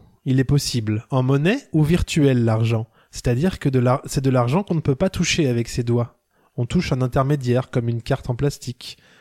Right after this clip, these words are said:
ou un chèque. Il est ensuite, ensuite possible de sortir.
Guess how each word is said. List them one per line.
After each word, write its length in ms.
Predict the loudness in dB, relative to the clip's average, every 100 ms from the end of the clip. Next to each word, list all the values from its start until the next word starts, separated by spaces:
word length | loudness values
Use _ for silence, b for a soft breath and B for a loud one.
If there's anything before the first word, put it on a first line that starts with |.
| b
ou 120 | 2
un 60 | 2
chèque. 540 | 2 -2 -4 -12 -20 _ _ _ _ _ _ _ _ -20 _ _ _ -2
Il 100 | 0
est 140 | 2
ensuite, 460 | 2 2 0 0 -2
ensuite 380 | -2 0 -2 0
possible 440 | 0 0 0 0
de 120 | 0 0
sortir. 800 | 0 -2 -2 -2 -4 -6 -18